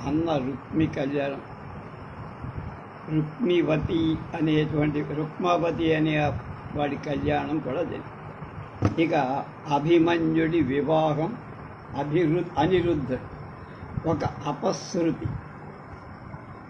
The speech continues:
ముని మనమణి వివాహాన్ని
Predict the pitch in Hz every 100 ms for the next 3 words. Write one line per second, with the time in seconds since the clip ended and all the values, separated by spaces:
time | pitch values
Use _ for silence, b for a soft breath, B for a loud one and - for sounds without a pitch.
0 | - - - - - - 139 175 190 180
1 | 170 175 175 175 175 175 175 156 156 156
2 | 170 165 165 151 151 160 156